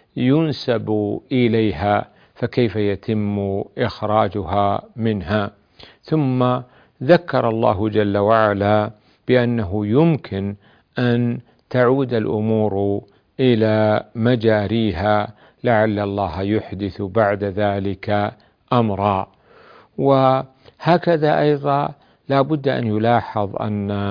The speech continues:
العلاقة التي بين الزوج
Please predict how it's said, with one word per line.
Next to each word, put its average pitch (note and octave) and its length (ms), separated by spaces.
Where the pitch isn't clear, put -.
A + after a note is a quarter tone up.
العلاقة A2 880
التي A2+ 560
بين A2 440
الزوج G#2 1000